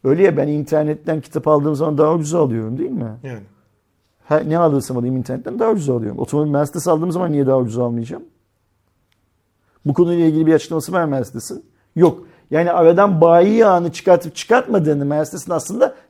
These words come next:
Speaker 1: bilmiyoruz.
Speaker 2: Aynen.
Speaker 1: Şimdi niye böyle bu kadar detaylandırdığımızı da söyleyeyim.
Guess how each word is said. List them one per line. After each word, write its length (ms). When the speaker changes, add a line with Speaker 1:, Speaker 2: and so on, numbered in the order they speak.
Speaker 1:
bilmiyoruz. 580
Speaker 2:
Aynen. 220
Speaker 1:
Şimdi 540
niye 260
böyle 400
bu 60
kadar 480
detaylandırdığımızı 1000
da 60
söyleyeyim. 300